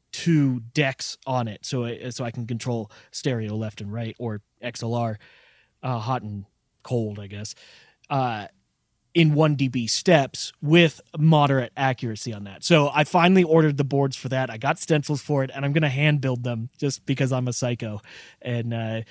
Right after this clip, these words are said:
but that also sounds like a really great way to spend Chris-, actually, the, the best, the best in my mind, like, a perfect Christmas is, like, putting paste on a board, doing, hand putting, placing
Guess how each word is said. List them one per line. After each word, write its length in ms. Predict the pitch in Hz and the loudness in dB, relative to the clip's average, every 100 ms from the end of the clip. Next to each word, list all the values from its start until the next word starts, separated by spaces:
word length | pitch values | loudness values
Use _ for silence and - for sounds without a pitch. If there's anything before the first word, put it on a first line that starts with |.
| - | 2
but 140 | 180 | 6
that 160 | 190 214 | 6 8
also 240 | 214 220 | 6 6
sounds 280 | 185 170 165 | 4 4 6
like 180 | 160 143 - - | 4 2 -4 -2
a 100 | 151 | 0
really 320 | 131 147 147 | 4 4 4
great 300 | 131 139 131 | 4 0 0
way 360 | 135 123 117 113 | -2 -2 -2 -4
to 420 | - 127 117 113 _ _ | -4 -2 -2 -6 _ _
spend 300 | - - 139 123 | -10 0 0 4
Chris-, 180 | 156 - 214 | 2 2 2
actually, 340 | 226 240 247 185 - - | 4 6 6 2 0 4
the, 140 | 214 | 4
the 160 | 160 175 | 6 0
best, 520 | - 180 233 - - - - _ | 6 6 6 4 -4 -20 -20 _
the 80 | - | -2
best 320 | 156 226 - - _ _ _ _ _ _ - | 4 4 4 -8 _ _ _ _ _ _ -2
in 120 | 208 | 2
my 160 | 175 165 | 6 6
mind, 340 | 165 160 160 151 | 8 8 6 4
like, 320 | 139 - - _ _ _ _ - | 0 -2 -18 _ _ _ _ -6
a 80 | 151 | -6
perfect 440 | - 175 165 156 | 0 0 2 -2
Christmas 580 | - 156 - 135 110 - - | 2 0 0 -4 -4 -8 -6
is, 200 | 143 123 | -4 -2
like, 260 | 127 120 _ _ _ _ _ _ _ _ _ _ _ | -4 -6 _ _ _ _ _ _ _ _ _ _ _
putting 280 | - 185 185 | 2 4 4
paste 360 | - 175 170 - | 6 4 6 6
on 100 | 160 | 4
a 60 | 147 | 4
board, 480 | 147 139 135 135 - _ _ _ _ _ _ - | 2 2 2 0 -6 _ _ _ _ _ _ 4
doing, 340 | 165 170 170 | 8 8 8
hand 440 | 160 143 175 185 185 | 4 4 6 6 4
putting, 380 | 185 175 160 156 | 4 4 2 2
placing 560 | 165 151 160 147 147 | 2 4 2 0 -2